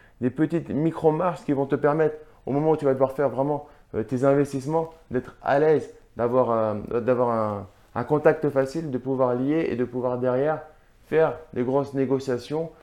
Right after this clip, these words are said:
avoir, euh, des, euh, des entrepreneurs avec qui ça se passe bien, des artisans avec qui ça se passe bien, un réseau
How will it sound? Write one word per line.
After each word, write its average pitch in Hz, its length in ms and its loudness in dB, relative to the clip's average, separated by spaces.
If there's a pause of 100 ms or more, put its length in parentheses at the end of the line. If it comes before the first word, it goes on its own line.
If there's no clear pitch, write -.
(320)
avoir, 135 400 4
euh, 120 140 2
des, 120 240 0
euh, 110 160 0
des 113 160 -4
entrepreneurs 123 460 -2
avec 113 140 0
qui 123 80 -10
ça 117 140 -8
se - 80 -16
passe 117 200 -4
bien, 139 160 0
des 120 100 -2
artisans 117 320 0
avec 131 100 -2
qui 120 60 -14
ça 120 120 -10
se 117 40 -20
passe 120 160 -2
bien, 147 260 -4 (360)
un 117 100 2
réseau 147 560 6